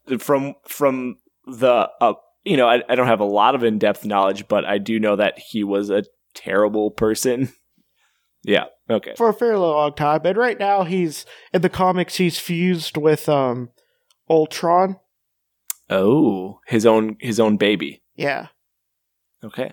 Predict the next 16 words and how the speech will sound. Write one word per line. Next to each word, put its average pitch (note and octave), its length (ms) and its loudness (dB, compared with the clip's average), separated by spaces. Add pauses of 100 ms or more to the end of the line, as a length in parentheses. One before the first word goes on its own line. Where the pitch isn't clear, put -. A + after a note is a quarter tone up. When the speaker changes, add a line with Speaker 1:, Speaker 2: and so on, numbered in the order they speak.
Speaker 2:
It's - 160 -10
father E3 300 4
and, E3 80 4
Speaker 1:
Interesting. D3+ 320 2
Speaker 2:
you F3 80 0
know, E3 100 2
father D#3+ 380 0
and C3 100 -8
son. C3+ 400 -6 (560)
Speaker 1:
The, A2 300 0 (240)
and A2 180 4
Speaker 2:
Fused G#2+ 80 8 (120)
Speaker 1:
the A#2+ 40 2
Holy B2 140 4
Speaker 2:
together. D#3 120 8 (140)
Speaker 1:
Ghost. - 320 -6